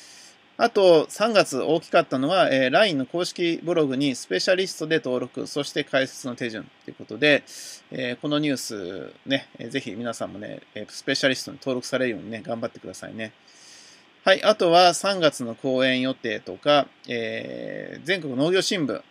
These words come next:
そういえば執筆してましたね。えー、最終回、Instagram編ですね、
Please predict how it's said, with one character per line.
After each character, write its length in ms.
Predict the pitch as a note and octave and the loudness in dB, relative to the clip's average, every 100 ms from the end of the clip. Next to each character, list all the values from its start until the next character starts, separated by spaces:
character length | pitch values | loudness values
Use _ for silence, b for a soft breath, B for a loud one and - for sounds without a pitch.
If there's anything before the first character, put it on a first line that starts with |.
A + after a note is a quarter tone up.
| _ | _
そ 180 | - C3 | -6 -4
う 40 | |
い 20 | B2 | -2
え 60 | |
ば 60 | A#2 | -4
執 140 | - | -4
筆 160 | - E3+ | -6 -6
し 60 | |
て 60 | - | -4
ま 100 | G3 | -2
し 60 | - | -2
た 80 | |
ね。 220 | A2 A#2 - B B B B | -2 -4 -6 B B B B
え 420 | B2+ A#2+ A#2+ A#2+ | -4 -2 -2 -4
ー、 20 | |
最 200 | A#2+ - | 0 2
終 140 | - D#3 | 2 0
回、 160 | A#2 | -2
Instagram 800 | - D3+ D#3+ - D#3 D3 D3+ C#3+ | -2 -4 -4 0 2 4 4 4
編 240 | C#3 B2+ - _ _ _ _ _ _ _ | -2 -4 -6 _ _ _ _ _ _ _
で 100 | B2 | -14
す 120 | - | -4
ね、 220 | C3+ C#3 | 0 0